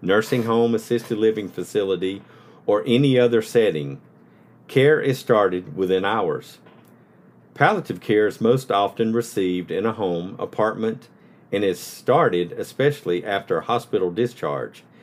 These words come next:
Care is started within a day or so, not as quick as hospice.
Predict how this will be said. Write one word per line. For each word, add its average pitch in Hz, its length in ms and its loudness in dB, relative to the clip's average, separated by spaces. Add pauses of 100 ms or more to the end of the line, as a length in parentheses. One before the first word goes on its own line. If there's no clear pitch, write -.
(400)
Care 147 260 4
is 143 100 0
started 110 380 2
within 107 300 2
a 120 80 2
day 110 240 4
or 113 80 4
so, 85 360 0
not 101 240 0
as 113 120 -2
quick 110 320 2
as 101 100 -8
hospice. - 800 -6